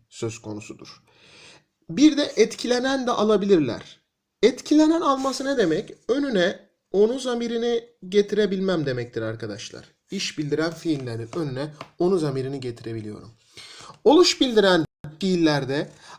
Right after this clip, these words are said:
arkadaşlar bildiğimiz anlamda eyleyen, aktif, iradeli bir yapıcı oluş bildiren fiillerde söz konusu değil. Etkilenen var mı? Aslında mantıken oluş bildiren fiillerde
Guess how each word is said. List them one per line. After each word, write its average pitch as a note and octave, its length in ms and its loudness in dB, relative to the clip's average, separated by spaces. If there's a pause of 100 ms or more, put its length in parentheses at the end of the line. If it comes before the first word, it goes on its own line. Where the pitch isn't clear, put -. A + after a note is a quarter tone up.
(140)
arkadaşlar B3 840 0
bildiğimiz C#4 520 2
anlamda A3 540 0
eyleyen, G3+ 640 2
aktif, - 460 -4
iradeli G#3 520 2
bir F#3+ 100 -2
yapıcı F#3+ 560 -2 (500)
oluş A#3 320 4
bildiren E3+ 320 -2
fiillerde E3 440 -2
söz G#3+ 240 -6
konusu F#3+ 580 -6 (340)
değil. B2+ 400 -6 (440)
Etkilenen C4+ 680 2
var F3 140 6
mı? C#3+ 160 -4 (920)
Aslında G3+ 840 2
mantıken F#3+ 760 0
oluş - 360 -2
bildiren G3 360 2
fiillerde D#3+ 760 -2